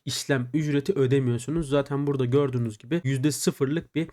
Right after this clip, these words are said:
e, fee işlem ücreti bulunuyor arkadaşlar. Yani burada herhangi bir fee işlem ücreti ödemediğinizi de sizlere belirtelim. Yine arkadaşlar mesela pump kısmına girdiğinizde burada pump fund tokenları mesela bak direkt olarak burada listelendi. Yeni listelenen coinler bunlar arkadaşlar. Yine burada mesela en fazla çıkış sergileyen, e, tokenları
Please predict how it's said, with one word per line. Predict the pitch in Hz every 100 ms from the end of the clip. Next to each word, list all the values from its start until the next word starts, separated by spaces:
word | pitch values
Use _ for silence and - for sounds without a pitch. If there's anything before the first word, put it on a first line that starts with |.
| -
e, | 120 113
fee | - 165
işlem | 160 - - 147 -
ücreti | 143 127 127 139
bulunuyor | 135 139 139 120
arkadaşlar. | 120 123 123 156 -
Yani | 143 131 127
burada | 160 127 156 156
herhangi | 147 151 147 127 120
bir | 151
fee | 156 151
işlem | 131 - 127 131
ücreti | 139 131 127 185
ödemediğinizi | 139 131 127 120 117 117 131
de | 131 151
sizlere | - 135 117 135 139
belirtelim. | 131 107 - 120 -
Yine | 175
arkadaşlar | 202 196 196 185 151
mesela | 156 156 135 -
pump | 170 185 -
kısmına | 190 - 165 175
girdiğinizde | 139 131 135 143 143 170 151
burada | 156 156 170
pump | - 151 -
fund | 151
tokenları | 123 123 123 117 120
mesela | 123 123
bak | 120 120 143
direkt | 135 131
olarak | 123 131 143 123
burada | 123 135
listelendi. | 123 - 123 120 120 139 147
Yeni | 127 147
listelenen | 127 - 123 117 117 117
coinler | 127 113 113 113
bunlar | 113 113 113
arkadaşlar. | 117 123 123 120 165 175
Yine | 147 156
burada | 170 135 151
mesela | 160 143 139 143 151
en | 156 147
fazla | 135 120 110 127 143 143 -
çıkış | - 139 - -
sergileyen, | - 131 123 120 127 127 123
e, | 127 120 120
tokenları | 135 127 123 120 135 135